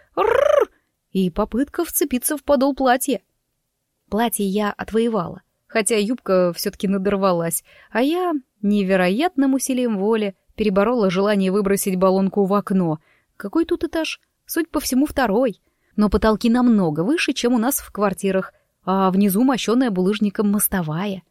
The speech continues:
Гибель при падении гарантирована. «Будешь плохо себя вести», — предупредила я. «Из собаки превратишься в птицу. Правда, ненадолго».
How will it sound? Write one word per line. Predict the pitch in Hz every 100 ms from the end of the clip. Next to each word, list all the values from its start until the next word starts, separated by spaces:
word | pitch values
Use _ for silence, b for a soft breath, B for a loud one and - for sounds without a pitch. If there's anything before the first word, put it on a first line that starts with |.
| _ _ _ _
Гибель | 202 285 349 320
при | 294 277
падении | 240 196 240 247 240
гарантирована. | 208 254 233 294 302 247 190 - _ _ _ _ _ _ _
«Будешь | 165 170 175 208
плохо | - 254 262 180 165
себя | - 233 202
вести», — | 220 - 330 359 - _ -
предупредила | 202 185 214 190 185
я. | 190 160 - _ _ _ _
«Из | 190 170
собаки | - 180 165 185 - 330 b b b
превратишься | 240 247 220 202 202 - 285
в | -
птицу. | - - 254 359 - 285 196 - _ _ _ 226
Правда, | 277 247 262
ненадолго». | 254 294 262 175 165 160